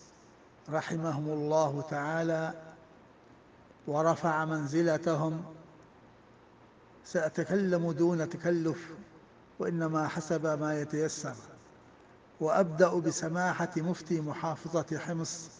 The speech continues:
فضيلة الشيخ محمد طيب الأتاسي رحمه الله تعالى، حيث لازمته عن كثب وعن قرب شديد لمدة ثلاث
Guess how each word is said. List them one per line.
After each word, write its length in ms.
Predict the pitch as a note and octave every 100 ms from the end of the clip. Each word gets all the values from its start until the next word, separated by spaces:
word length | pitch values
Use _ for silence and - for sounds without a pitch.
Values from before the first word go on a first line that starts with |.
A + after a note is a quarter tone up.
| - - - - - - - - - - - - - - - - -
فضيلة 420 | D3 F3 F#3+ E3+
الشيخ 680 | F#3+ F3+ - F3 F3 F3 - - - - - - - C#3+
محمد 420 | - E3+ D#3+ D3+ E3+
طيب 380 | E3+ D#3+ D3+ D3+
الأتاسي 800 | D#3 C#3+ E3 E3+ D#3 D#3+ D3+
رحمه 460 | D3+ - D#3+ D#3 C#3
الله 440 | D3+ D#3 D#3 C#3
تعالى، 520 | B2+ C#3+ D3+ D3 B2 - - - - - - - - - -
حيث 340 | - E3+ E3+ E3+
لازمته 880 | D#3+ D#3+ D3+ F3 E3 F#3+ E3 E3 D#3
عن 200 | D#3+ D3+
كثب 420 | F3+ E3 D#3+ A#2+ - - - - - - - - -
وعن 280 | D3 C#3+ D#3
قرب 440 | D#3 F3 E3 D#3
شديد 580 | C#3+ D#3+ C#3+ F3+ F#3 F3 D3 - - - - - - - - -
لمدة 460 | D#3 D#3 F3+ D3+ F3
ثلاث 800 | - D#3+ - D#3+ F3 F3 E3+